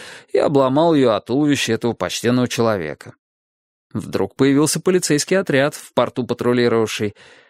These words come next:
ибо драки тут всегда нередки. И случилось так, что во главе его шел сам комендант участка. Поскольку матрос упорствовал в строптивом непослушании,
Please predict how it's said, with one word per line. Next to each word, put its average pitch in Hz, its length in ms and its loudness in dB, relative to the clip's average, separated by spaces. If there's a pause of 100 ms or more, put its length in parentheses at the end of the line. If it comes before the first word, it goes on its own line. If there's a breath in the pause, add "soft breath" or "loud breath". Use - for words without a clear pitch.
ибо 113 260 2
драки 107 360 0
тут 156 160 -2
всегда 127 440 0
нередки. 117 580 -2 (600)
И 139 300 6
случилось 202 760 0
так, 180 420 -2
что - 240 -2
во 135 100 4
главе 147 340 4
его 214 180 2
шел 190 260 0
сам 165 240 0
комендант 139 580 2
участка. - 640 -6 (640)
Поскольку 139 480 2
матрос 139 440 2
упорствовал 170 540 0
в - 40 -6
строптивом 131 500 0
непослушании, 107 880 -2